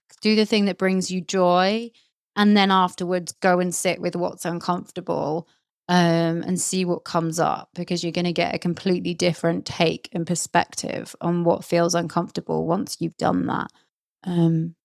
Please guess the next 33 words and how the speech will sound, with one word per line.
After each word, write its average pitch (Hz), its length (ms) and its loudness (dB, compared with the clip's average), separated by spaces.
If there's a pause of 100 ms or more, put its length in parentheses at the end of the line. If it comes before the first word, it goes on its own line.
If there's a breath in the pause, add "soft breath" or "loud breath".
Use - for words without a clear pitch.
(100)
yeah, 180 340 2
and 175 120 4
I'd 175 140 0
suggest - 340 -4
doing 180 260 -2
that. 180 180 -4
I 185 40 -4
think - 400 -4 (640)
ask 180 280 4
to 170 60 -8
be 170 100 0
shown 160 640 2 (240)
the 175 220 0
ending 165 420 2
and - 120 -4
what - 160 -6
needs 156 260 -2
to - 80 -8
transform 170 640 -4
right - 220 -4
now, 165 420 -2
and 180 360 -2
it'll - 160 -6
be 165 120 -2
really 165 200 -2
interesting 170 480 -2
to - 80 -6
see 185 160 -4
what 190 160 -2
comes 170 240 -4
through 170 200 -2
for 185 220 -4
you. 180 300 0